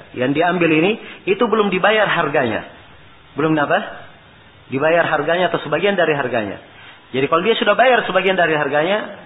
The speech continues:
dia tidak boleh lagi apa? Mengambil dari harta tersebut, dari barang tersebut. Nah, ini syarat yang kedua. Kemudian syarat yang ketiga, syarat yang ketiga,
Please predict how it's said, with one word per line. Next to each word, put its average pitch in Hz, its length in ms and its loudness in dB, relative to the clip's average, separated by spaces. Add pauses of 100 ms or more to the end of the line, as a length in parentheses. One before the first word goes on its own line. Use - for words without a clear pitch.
(140)
dia 156 160 0
tidak 165 160 2
boleh 147 240 2
lagi 135 160 0
apa? 131 180 0 (840)
Mengambil 151 640 -2
dari 151 320 0 (880)
harta 147 320 -2
tersebut, 113 400 -6
dari 120 240 -2
barang 143 320 -2
tersebut. 104 340 -8 (680)
Nah, 117 200 -2
ini 143 200 -2
syarat 170 320 0
yang 151 80 0
kedua. 120 320 -4 (400)
Kemudian 160 240 0
syarat 240 320 2
yang 196 120 0
ketiga, 143 300 0 (1000)
syarat 190 320 0
yang 165 160 -2
ketiga, 139 320 0